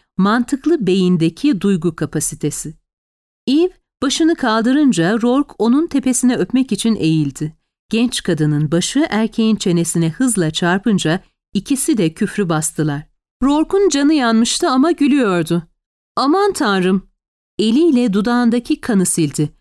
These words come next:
"Romantik bir ilişkiyi tehlikeli bir iş haline getiriyorsun." "Sessizce arkama sokulmamalıydın."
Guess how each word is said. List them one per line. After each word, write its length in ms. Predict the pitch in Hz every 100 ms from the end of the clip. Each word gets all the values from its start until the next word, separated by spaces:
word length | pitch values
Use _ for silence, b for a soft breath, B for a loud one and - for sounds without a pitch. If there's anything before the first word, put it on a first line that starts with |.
| _ _ _ _ 214
"Romantik 640 | 247 311 349 320 381 -
bir 80 | 262
ilişkiyi 600 | 202 226 - - 233 269
tehlikeli 560 | - 226 240 - 294 302
bir 100 | 285
iş 200 | 240 220
haline 320 | 170 160 170
getiriyorsun." 840 | 165 170 185 170 165 160 - 160 - _ _ _ _ _ _
"Sessizce 600 | - - 294 - 359 220
arkama 380 | 180 240 294 339
sokulmamalıydın." 960 | - 320 302 214 170 170 165 160 160